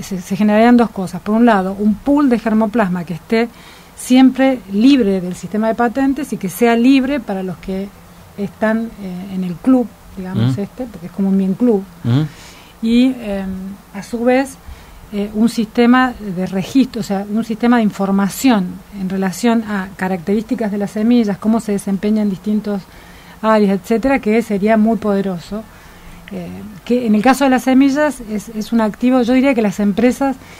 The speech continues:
Speaker 1: de semillas más exitosas son las que tienen, además de inves-, de la, buenos laboratorios de investigación,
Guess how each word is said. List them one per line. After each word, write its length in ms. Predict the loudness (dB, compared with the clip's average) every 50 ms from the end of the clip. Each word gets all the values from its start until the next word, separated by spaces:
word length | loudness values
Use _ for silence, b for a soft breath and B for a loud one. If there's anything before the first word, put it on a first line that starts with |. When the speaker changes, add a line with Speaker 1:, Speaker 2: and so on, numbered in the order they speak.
| B B B B
Speaker 1:
de 80 | -4 -2
semillas 420 | 0 2 4 4 4 4 2 0
más 260 | 0 0 0 0 0
exitosas 640 | -2 -4 -4 -4 -6 -2 2 2 2 2 0 -4 -6 -4
son 100 | -4 -4
las 100 | -4 -4
que 120 | -4 -4
tienen, 420 | -2 0 0 2 2 2 2 0 0 B B B B B B B B B B B B
además 540 | -4 0 2 4 6 6 4 2 -2 -8 -14 -10
de 80 | -8 -6
inves-, 220 | -4 -4 -4 -4 -6 -10 -14 -12 -10
de 220 | -8 -6 -6 -6
la, 120 | -6 -6 -4
buenos 380 | -2 0 2 2 2 2 2
laboratorios 360 | 0 0 0 -2 -2 -2 -2 0
de 160 | 0 0 -2
investigación, 340 | -2 -4 -6 -6 -6 -10